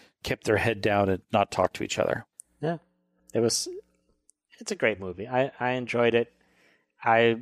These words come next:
Speaker 2: will definitely watch it again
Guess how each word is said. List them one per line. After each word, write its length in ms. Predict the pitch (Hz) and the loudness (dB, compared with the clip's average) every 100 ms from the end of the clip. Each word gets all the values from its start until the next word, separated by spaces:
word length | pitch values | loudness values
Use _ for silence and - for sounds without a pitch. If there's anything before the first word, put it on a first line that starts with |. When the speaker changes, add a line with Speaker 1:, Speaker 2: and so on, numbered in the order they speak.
| - _ _ _ _ - | -8 _ _ _ _ -2
Speaker 2:
will 80 | 120 | -2
definitely 1000 | 110 123 120 123 117 117 113 113 113 - _ _ _ _ _ _ _ _ _ | 2 0 0 -4 -4 2 4 4 0 -4 _ _ _ _ _ _ _ _ _
watch 260 | 113 110 - | 0 0 0
it 60 | 110 | -4
again 460 | 113 107 107 107 | 0 0 -2 -8